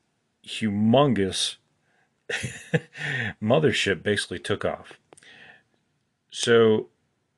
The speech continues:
the sighting lasted fifty minutes and ended in the vicinity of Denali. Okay, so the first sighting occurred from point A to point B, where flight sixteen twenty-eight was es-, escorted by two objects.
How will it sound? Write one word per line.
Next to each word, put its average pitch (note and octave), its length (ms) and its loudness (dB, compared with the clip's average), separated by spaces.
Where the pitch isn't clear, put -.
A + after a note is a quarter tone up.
the G#2+ 120 -12
sighting C3+ 360 0
lasted G#2+ 400 2
fifty B2 320 -2
minutes G#2 320 -2
and F#2 160 -8
ended G#2+ 320 -2
in F#2+ 140 0
the F2 80 -6
vicinity F#2+ 600 -4
of E2+ 180 -4
Denali. D#2+ 500 -8
Okay, F2+ 260 -2
so - 180 -4
the F2 120 -4
first E3 420 2
sighting F#2 340 0
occurred F#2+ 400 0
from - 200 -10
point A#2 340 -6
A G2+ 200 0
to - 60 -10
point G2 400 -6
B, F#2 360 -2
where F2+ 160 -2
flight G2 480 -2
sixteen G2+ 520 -4
twenty-eight F#2+ 520 -6
was E2+ 200 -10
es-, - 320 -6
escorted C3+ 640 0
by E2 140 -6
two G#2+ 280 -6
objects. A#2 560 -2